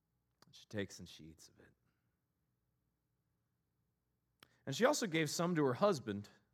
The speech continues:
who was with her. And he ate. Bravo, Adam. We find out that Adam's with her.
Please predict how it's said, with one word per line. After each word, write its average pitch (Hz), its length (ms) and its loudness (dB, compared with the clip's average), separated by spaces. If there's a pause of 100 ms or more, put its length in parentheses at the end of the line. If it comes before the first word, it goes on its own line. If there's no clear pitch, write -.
(120)
who 147 80 0
was 127 120 0
with 165 240 0
her. - 140 -6 (2500)
And 107 120 -10
he 170 200 0
ate. 90 200 -4 (2250)
Bravo, 135 400 6
Adam. 127 320 6 (400)
We 135 140 0
find 160 320 0
out 170 220 8
that 160 120 2
Adam's 180 400 6
with 180 160 4
her. 262 180 2